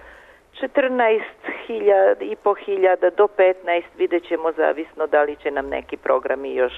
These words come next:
biti akreditovani ovih dana i da li ćemo i u njih, na njih upisivati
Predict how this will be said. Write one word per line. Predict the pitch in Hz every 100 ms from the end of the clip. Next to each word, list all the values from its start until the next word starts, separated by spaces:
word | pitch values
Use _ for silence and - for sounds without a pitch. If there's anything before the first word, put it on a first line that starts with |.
| - 131
biti | 131 - 127
akreditovani | 120 131 120 123 131 120 120 123
ovih | 117 127 123
dana | 117 120 123 123 123 -
i | 123 120 - - -
da | 117
li | 110
ćemo | - 117
i | 117 120
u | 123
njih, | 123 107 -
na | 147
njih | 139 127 -
upisivati | 120 110 - 110 104 -